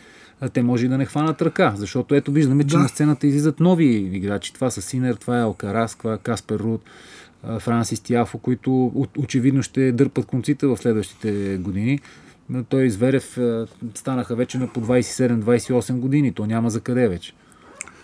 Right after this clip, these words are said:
Speaker 2: Е, винаги има шанс да, да изкараш, да спечелиш някой
Speaker 1: Да, с примера
Speaker 2: турнир,
Speaker 1: на
Speaker 2: но
Speaker 1: Вавринка.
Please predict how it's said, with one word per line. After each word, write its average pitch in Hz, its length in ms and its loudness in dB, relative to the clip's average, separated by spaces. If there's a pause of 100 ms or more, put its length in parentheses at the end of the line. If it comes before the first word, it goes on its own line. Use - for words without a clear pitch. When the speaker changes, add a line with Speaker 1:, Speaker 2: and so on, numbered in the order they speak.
(420)
Speaker 2:
Е, - 40 -2 (280)
винаги 294 240 0
има 139 120 -4
шанс 135 260 -4
да, 151 200 2 (100)
да 151 80 0
изкараш, 131 460 -2
да 135 60 -2
спечелиш 143 500 2
някой 123 420 -2
Speaker 1:
Да, 170 300 4
с - 60 -8
примера 131 300 4
Speaker 2:
турнир, 120 140 6
Speaker 1:
на - 40 4
Speaker 2:
но 120 60 6
Speaker 1:
Вавринка. 127 500 2